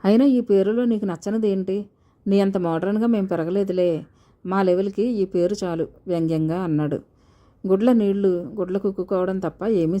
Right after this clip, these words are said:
చేయలేకపోయింది. పిల్లని అందరూ లల్లి అని ముద్దు చేస్తుంటే ఏంటోగా ఉండేది. ఆమెకు వాహిని అన్న పేరు పెట్టి వన్ను అని పిలవాలని ఉండేది. అందుకే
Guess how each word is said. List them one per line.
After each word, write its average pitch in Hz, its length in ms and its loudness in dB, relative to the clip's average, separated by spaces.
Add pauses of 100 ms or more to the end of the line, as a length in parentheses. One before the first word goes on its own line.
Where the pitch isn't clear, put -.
చేయలేకపోయింది. 156 800 -2 (460)
పిల్లని 233 300 2
అందరూ 190 480 -2
లల్లి 185 460 0
అని 180 480 -4 (1120)
ముద్దు 185 280 4
చేస్తుంటే 196 500 -2
ఏంటోగా 170 520 0
ఉండేది. 156 460 -4 (440)
ఆమెకు 196 360 0
వాహిని 185 840 0
అన్న 175 160 -6
పేరు 190 300 0
పెట్టి 254 480 -4 (360)
వన్ను 196 360 2
అని 170 200 -4
పిలవాలని 170 500 -4
ఉండేది. 160 480 -4 (420)
అందుకే 190 440 0